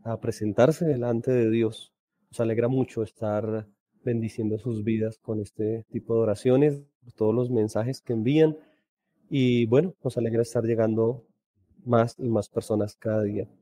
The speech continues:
Gracias por enviar estas oraciones a sus amigos, a sus compañeros, a sus familiares y, mm, hermanos de la iglesia. Debido a esto, eh, pues,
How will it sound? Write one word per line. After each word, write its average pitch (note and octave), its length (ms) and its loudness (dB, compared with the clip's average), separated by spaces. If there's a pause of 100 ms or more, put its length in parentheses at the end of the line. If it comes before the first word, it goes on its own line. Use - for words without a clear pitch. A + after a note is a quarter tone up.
(460)
Gracias B2 400 4
por A#2+ 180 0
enviar A2+ 320 2
estas A#2 300 -6
oraciones A2 440 2
a - 80 -20
sus G2+ 540 -6
amigos, A#2 640 0 (640)
a B2 180 2
sus A2+ 480 -2
compañeros, A2+ 920 0 (120)
a G#2+ 840 -2 (220)
sus - 220 -4
familiares A2 960 0 (140)
y, A2+ 500 -2
mm, A2 440 -4
hermanos B2+ 580 2
de G#2+ 300 -2
la G2+ 100 -2
iglesia. B2 480 -2 (540)
Debido A2+ 380 2
a B2+ 80 6
esto, B2 760 0 (180)
eh, G#2+ 280 -2 (360)
pues, A2+ 140 -20